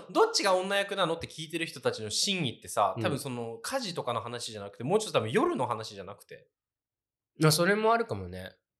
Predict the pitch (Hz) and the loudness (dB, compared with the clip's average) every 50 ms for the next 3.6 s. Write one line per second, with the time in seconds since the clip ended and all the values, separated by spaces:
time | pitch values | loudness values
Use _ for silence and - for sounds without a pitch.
0 | _ _ _ _ _ - - 175 - - 277 - - - - - - 214 185 208 | _ _ _ _ _ 0 2 2 4 2 0 -2 0 -4 0 4 4 4 4 4
1 | 202 - 131 127 135 139 143 - - 98 101 98 - - 196 196 202 - 226 - | 2 0 -4 -4 -4 -6 -8 -8 -12 -12 -10 -8 0 2 2 2 2 0 -4 -4
2 | - - _ _ _ _ _ _ 196 170 - 226 240 302 311 320 320 330 330 330 | -4 -12 _ _ _ _ _ _ 0 4 4 6 6 6 4 4 4 4 4 4
3 | 311 - - - 123 - - 117 107 95 127 | 4 2 -2 -2 -4 -2 0 2 2 4 4